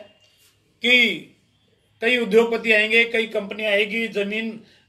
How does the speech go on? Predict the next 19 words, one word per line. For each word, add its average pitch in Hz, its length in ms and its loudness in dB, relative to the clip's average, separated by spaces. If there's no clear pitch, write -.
किसानों 214 320 -2
की 208 80 2
हड़पने 196 380 2
का 226 120 2
काम 214 240 2
करेंगे। 202 340 0
जब 226 200 -2
जमीन 208 380 -2
की 254 120 -2
संविदा 214 420 2
है 214 200 2
ही 277 120 4
नहीं, 208 320 -2
सिर्फ 247 360 -4
फसल 233 340 -4
के 277 140 -2
ऊपर 254 220 2
contract 226 440 -2
होगा, 196 220 2